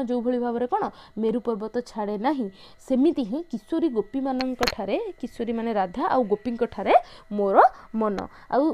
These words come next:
ସେଇଭଳି ଭାବରେ ମୁଁ ତାଙ୍କୁ ଧ୍ୟାନ କରୁଛି। ଆଉ ଏହା କହୁ କହୁ କ'ଣ ହେଇଛି ନା, ରଜନୀ ନାହା ଅର୍ଥାତ୍ ଚନ୍ଦ୍ର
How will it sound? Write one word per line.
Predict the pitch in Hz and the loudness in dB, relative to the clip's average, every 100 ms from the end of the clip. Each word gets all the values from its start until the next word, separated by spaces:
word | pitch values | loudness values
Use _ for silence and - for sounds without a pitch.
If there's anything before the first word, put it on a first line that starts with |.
| - 226 | -2 -12
ସେଇଭଳି | - 285 240 269 | 0 2 4 2
ଭାବରେ | 254 226 277 | 2 0 0
ମୁଁ | 330 269 | -2 -2
ତାଙ୍କୁ | 214 202 269 | -4 -4 -4
ଧ୍ୟାନ | 214 202 277 - - | -4 -4 -6 -4 -2
କରୁଛି। | 208 185 - - - - | -2 -2 -10 -16 -16 -8
ଆଉ | 202 | -6
ଏହା | 196 175 240 | -4 -2 -2
କହୁ | 220 202 | -4 -6
କହୁ | 208 220 - | -4 -6 -2
କ'ଣ | 220 220 | -2 -2
ହେଇଛି | 190 190 587 - - 226 | -4 0 -2 -2 -12 -2
ନା, | 277 480 | 0 2
ରଜନୀ | 240 214 202 247 254 | 2 0 2 0 0
ନାହା | 226 202 208 | -2 -2 -2
ଅର୍ଥାତ୍ | 196 285 - | -2 -6 -6
ଚନ୍ଦ୍ର | - 220 202 | -4 -4 -2